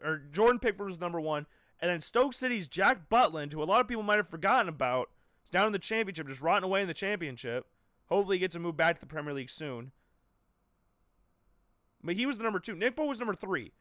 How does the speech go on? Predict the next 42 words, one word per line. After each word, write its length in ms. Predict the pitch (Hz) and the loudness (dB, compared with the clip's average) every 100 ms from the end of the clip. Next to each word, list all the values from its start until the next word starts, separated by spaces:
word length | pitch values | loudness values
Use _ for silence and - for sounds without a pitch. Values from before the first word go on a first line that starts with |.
| _ _ - | _ _ -2
A 40 | |
lot 160 | 196 311 | 6 6
of 100 | 220 | 6
people, 440 | 180 147 175 214 _ _ _ _ _ - | 0 0 0 -2 _ _ _ _ _ 2
after 320 | 254 240 208 | 2 2 0
that, 320 | 160 135 - | 2 2 0
were 80 | 170 | 0
like, 200 | 180 165 | 0 2
"Ah, 180 | 180 170 | 2 2
he's 200 | 190 175 | 2 -4
just 140 | 185 | -4
gonna 140 | 196 170 | 0 2
have 140 | 170 | 4
that 160 | 160 143 | 2 0
one 200 | 156 143 | -2 -4
season. 300 | - 151 151 | -6 -6 -6
He's 100 | 139 | -6
gonna 100 | 147 | -6
do 100 | 139 | -6
nothing 280 | 135 127 123 | -6 -6 -8
else 160 | 117 | -6
after 240 | 120 - 104 | -6 -6 -10
that." 180 | 92 - _ _ | -14 -16 _ _
Then 120 | 160 | -2
he 80 | 226 | 2
got 240 | 254 254 185 | 6 4 4
hurt, 440 | 214 196 247 - _ _ _ _ _ _ _ | 4 4 2 -4 _ _ _ _ _ _ _
and 80 | 156 | -4
then 100 | 196 | -2
the 80 | 202 | 0
same 240 | 220 226 | 2 2
thing 120 | 247 | 0
got 140 | 254 208 | 0 2
brought 160 | 254 | 4
up 100 | 302 | 4
again. 160 | 190 139 135 | 2 -4 -4
He's 120 | 143 | -6
just 180 | 156 160 | -6 -2
not 260 | 156 - | -2 -2
doing 220 | 165 214 | -6 -6
it 100 | 135 | -6
anymore. 400 | 110 104 104 110 | -10 -12 -16 -20